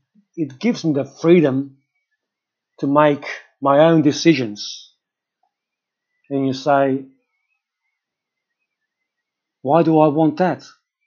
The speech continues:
Why do I want that? Why do I want this, uh, so that I have the freedom to make my own decisions, so I'm not told what to do?"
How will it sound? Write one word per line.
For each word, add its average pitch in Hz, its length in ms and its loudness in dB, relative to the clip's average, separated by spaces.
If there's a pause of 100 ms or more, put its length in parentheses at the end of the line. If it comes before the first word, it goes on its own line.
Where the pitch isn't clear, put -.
(340)
Why 160 180 0
do 160 140 0
I 156 80 2
want 151 300 -4
that? 160 260 -8 (3500)
Why 160 180 0
do 160 140 2
I 147 180 0 (240)
want 156 340 -4 (140)
this, 139 480 -4
uh, 127 840 -4 (440)
so - 160 -12
that 143 60 -2
I 131 120 -2
have 147 120 -2
the 120 80 -18
freedom 131 380 -4
to 127 80 -8
make 131 220 -6
my 127 180 -6
own 131 140 -2
decisions, 120 480 -8
so 127 60 -10
I'm 123 80 -8
not 131 200 -8
told 131 380 -2
what 135 200 -4
to 127 80 -14
do?" 107 300 -16